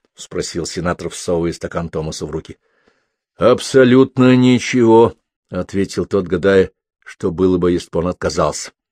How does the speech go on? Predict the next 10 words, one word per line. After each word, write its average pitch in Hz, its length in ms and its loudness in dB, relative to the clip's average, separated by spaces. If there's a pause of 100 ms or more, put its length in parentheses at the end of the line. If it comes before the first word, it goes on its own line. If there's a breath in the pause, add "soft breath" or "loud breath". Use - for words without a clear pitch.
(540)
«В - 160 -20
память 123 720 0 (720)
о 90 140 -2
вашем 110 480 2
брате», — 92 580 2 (880)
сказал 80 400 -6
Девлин, 82 440 0
чуть - 260 -10
поднимая 80 420 -6
стакан, — 76 380 -8